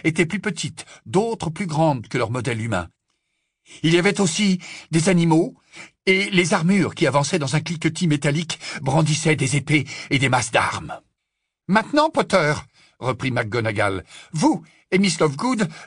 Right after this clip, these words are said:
feriez bien de retourner auprès de vos amis et de les amener dans la grande salle.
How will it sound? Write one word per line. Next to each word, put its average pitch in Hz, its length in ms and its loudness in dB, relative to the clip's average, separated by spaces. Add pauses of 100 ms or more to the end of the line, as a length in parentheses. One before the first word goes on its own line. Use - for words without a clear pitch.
feriez 185 260 2
bien 226 160 2
de 208 80 0
retourner 190 380 2
auprès 180 180 0
de 175 80 2
vos 170 180 4
amis 185 280 2 (260)
et 175 80 0
de 165 100 4
les 160 160 4
amener 180 200 2
dans 190 100 0
la 160 100 4
grande 185 240 2
salle. 107 380 0